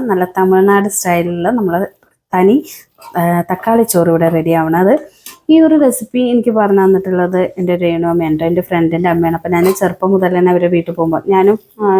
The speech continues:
എൻ്റെ ഒരു ഫ്രണ്ട് ഉണ്ട് സൗമ്യ, അവളും കൂടി സ്കൂളിലേക്ക് പോകുമ്പോൾ അവൾ എന്നും കൊണ്ടുവരുന്ന സംഭവമാണ് തക്കാളി ചോറ്, അതുപോലെ തന്നെ നമ്മളെ തൈര് സാദം, നാരങ്ങാ ചോറൊക്കെ. അപ്പോൾ അതിൽ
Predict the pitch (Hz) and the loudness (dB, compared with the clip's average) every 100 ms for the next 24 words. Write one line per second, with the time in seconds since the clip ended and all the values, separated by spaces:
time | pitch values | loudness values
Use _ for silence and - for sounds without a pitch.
0 | 185 190 190 196 180 170 180 165 170 160 | 2 2 0 0 0 0 -2 -2 -2 -2
1 | 156 - - - - 214 214 202 190 190 | -6 -12 -20 -14 -2 0 2 2 2 0
2 | - 180 175 175 180 165 160 165 214 _ | -2 0 0 0 -2 -2 -2 -4 -6 _
3 | _ 262 269 226 196 196 202 180 165 170 | _ -2 2 4 4 4 2 2 0 0
4 | 165 170 165 156 156 156 151 180 - 170 | 0 -4 -2 -2 -2 -4 -4 -4 -6 -8
5 | - 165 160 160 160 151 156 202 - - | -4 -2 -2 -2 -2 0 0 -2 -10 -12
6 | - 180 170 165 156 156 160 160 160 156 | -4 -2 0 -2 -2 -2 -2 0 -2 -2
7 | 160 156 156 165 165 175 156 151 156 156 | -2 -2 -2 -2 -2 -2 -4 -2 0 0
8 | 156 156 160 156 156 143 139 - - - | 0 -2 -4 -4 -4 -4 -8 -14 -20 -20
9 | _ - 175 185 | _ -6 0 2